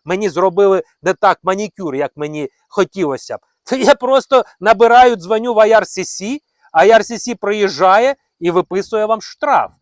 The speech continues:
який ви для того, щоб оплатити, треба буде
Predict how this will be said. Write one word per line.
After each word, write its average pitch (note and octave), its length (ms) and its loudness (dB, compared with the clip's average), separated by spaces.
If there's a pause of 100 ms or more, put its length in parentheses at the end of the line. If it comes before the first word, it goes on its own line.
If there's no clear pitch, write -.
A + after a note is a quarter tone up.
(240)
який F#3 1200 -2
ви F3+ 460 0
для F3 180 -2
того, F3+ 220 -4
щоб F3 240 -4 (320)
оплатити, F3 580 0
треба F3+ 340 0
буде F3+ 480 -10